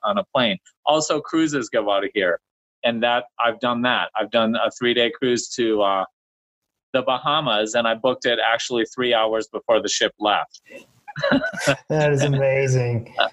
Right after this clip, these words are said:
Speaker 2: my
Speaker 1: Um,
Speaker 2: gosh. You, you,
Speaker 1: hey.
Speaker 2: you're definitely one of the most interesting people I know, and, uh, you have stories for days. So,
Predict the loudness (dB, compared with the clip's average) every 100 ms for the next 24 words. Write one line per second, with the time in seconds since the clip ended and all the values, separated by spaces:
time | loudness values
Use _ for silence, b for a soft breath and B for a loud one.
0 | -2 -2 0 0 -2 -2 -2 0 2 2
1 | 2 0 2 2 2 2 -2 -6 -10 -2
2 | 0 2 0 0 0 2 2 0 0 0
3 | 2 2 2 2 0 0 0 0 0 0
4 | 2 2 -2 -4 B B B -4 -2 0
5 | 2 2 0 2 2 2 0 -2 0 2
6 | 2 2 2 2 2 0 0 2 2 0
7 | -6 -10 -2 0 2 0 0 0 2 2
8 | 2 -2 -2 0 0 0